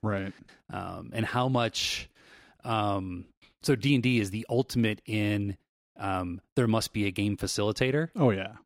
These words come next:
Speaker 2: Like, like, it,
Speaker 1: <laughs>
Speaker 2: it, it defines, right? I mean, there's a term for it. It's the D M, it's the dungeon master,
Speaker 1: Right.
Speaker 2: game master,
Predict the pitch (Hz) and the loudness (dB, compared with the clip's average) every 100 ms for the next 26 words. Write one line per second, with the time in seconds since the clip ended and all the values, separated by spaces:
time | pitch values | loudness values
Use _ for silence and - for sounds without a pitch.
0 | - 104 - _ 233 170 107 - 120 123 | -6 -6 -8 _ -10 -6 -6 -2 2 4
1 | - - - - 156 - 135 - 160 156 | 4 4 4 2 2 4 2 4 4 4
2 | 101 98 113 117 120 117 117 110 180 160 | 2 2 4 4 4 4 2 4 4 6
3 | 127 110 95 92 - 107 110 110 95 - | 4 4 4 0 -2 2 4 4 0 -2
4 | 98 104 95 95 92 - 107 104 101 101 | 0 0 0 0 -2 -2 0 0 2 0
5 | 98 - 92 | 0 -2 -4